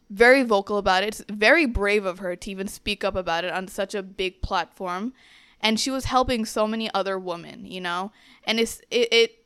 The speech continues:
I don't know, after I heard her story, I really just, like, went into a episode the whole night just thinking about her life and thinking about how there's so many people like her who has had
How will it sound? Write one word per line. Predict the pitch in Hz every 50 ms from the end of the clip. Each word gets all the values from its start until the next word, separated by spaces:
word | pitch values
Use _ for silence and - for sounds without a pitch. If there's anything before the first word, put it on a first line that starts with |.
| _ _ _ _ _ -
I | 220
don't | 208 202 190
know, | 185 185 180
after | 180 208 220 - - 269
I | 254 254
heard | 240 214 214 196 185 190 196 196
her | 214 196
story, | 208 - - - 196 180 180 185 196 202 214 226 233 233 _ _ _ _ _ _ _ _ _ _ _ -
I | 185 202 208 208 208 214 214 190
really | 196 214 214 220 226 226
just, | 208 202 208 - -
like, | 208 190 190 - 190
went | 180 185 185 190 185 185 185 -
into | 190 190 185 - - 196 185 180 180 180 180 175 - - _ -
a | 190 185 180 180 175 175 175 175 170 175 - _ _ _ _ _ _ _ _ _ _ _ _ -
episode | 190 190 - 226 214 - - 208 196 196 196 196 196 - _ _ _ _ _
the | 214 208 196
whole | 208 214 202 202 202
night | 190 185 185 190 196 196
just | - 214 - - - - _
thinking | 214 214 214 214 220 233 226 220
about | 214 196 208 202 202 196 185 - _ _ _ _ _ _ _ _ _
her | - - 190
life | 185 175 175 175 180 180 190 208 -
and | 208 196 190
thinking | - 196 196 208 220 220
about | 214 202 202 190 190
how | 208 208 196
there's | 190 196 190 196
so | - - - 196 185 196
many | 202 208 208 202
people | - - - 196 190 - 202 196
like | 185 185 180 180 185 -
her | - 208 196 202
who | 220 214 202
has | 214 196 190 196
had | - 196 175 180 185 196